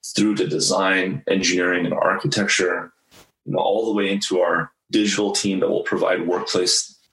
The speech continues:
apps that would create an experience at work for employees, both in the office and out of the office. And then we've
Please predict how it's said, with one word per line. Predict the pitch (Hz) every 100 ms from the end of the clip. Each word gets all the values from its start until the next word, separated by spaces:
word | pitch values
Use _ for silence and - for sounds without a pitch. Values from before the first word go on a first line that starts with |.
| _
apps | 90 90 - - -
that | -
would | - - - - _ _ _ _ _
create | - 113
an | 101
experience | 80 - - 95 98 101 98 -
at | -
work | 92 95 101
for | - - 87 82 82 - _
employees, | 95 101 98 95 92 -
both | 95 92 -
in | 98
the | 95
office | 87 87 - -
and | -
out | - 85
of | -
the |
office. | - - 95 90 85 - - - _ _ _ _
And | 110 107
then | 113
we've | 101